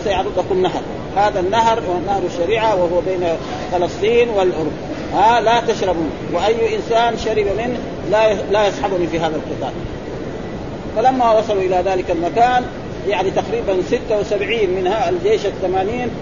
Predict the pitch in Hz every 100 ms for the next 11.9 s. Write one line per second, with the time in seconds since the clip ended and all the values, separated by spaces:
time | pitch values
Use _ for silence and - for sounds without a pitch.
0 | - - 156 185 208 - 220 190 185 175
1 | 165 143 135 131 - - - - - -
2 | - - - - - 190 233 247 - 202
3 | 226 240 196 196 180 160 180 190 175 185
4 | 156 156 143 190 233 247 - - 160 202
5 | 196 185 196 190 160 226 226 214 196 180
6 | 190 160 156 170 175 175 175 175 165 160
7 | 147 147 151 180 226 220 220 214 185 180
8 | 175 175 190 180 - - - 214 190 175
9 | 170 180 156 - - - - 147 170 185
10 | 240 196 156 139 139 110 101 - - -
11 | - 254 233 220 214 214 220 214 208